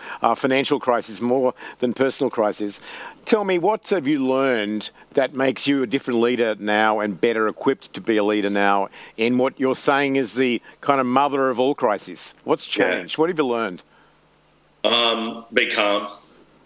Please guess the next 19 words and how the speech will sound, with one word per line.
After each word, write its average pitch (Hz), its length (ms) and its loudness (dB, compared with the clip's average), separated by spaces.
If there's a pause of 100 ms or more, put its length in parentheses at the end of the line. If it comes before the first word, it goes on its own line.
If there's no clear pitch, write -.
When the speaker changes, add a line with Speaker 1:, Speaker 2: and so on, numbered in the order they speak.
(180)
Speaker 2:
Uh, 95 440 2
rely 113 380 2
on 101 60 -4
your 92 100 -4
team. 98 520 0 (600)
Listen 117 320 0
to 107 160 0
them, 95 280 0
trust - 420 0
them, 98 420 -2 (140)
ask 104 300 2
them 90 180 -4
for 92 100 0
help, 92 300 0 (480)
ask 107 340 2
others 98 300 0
for 85 160 -2
help. 87 340 0 (540)
Um, 87 580 0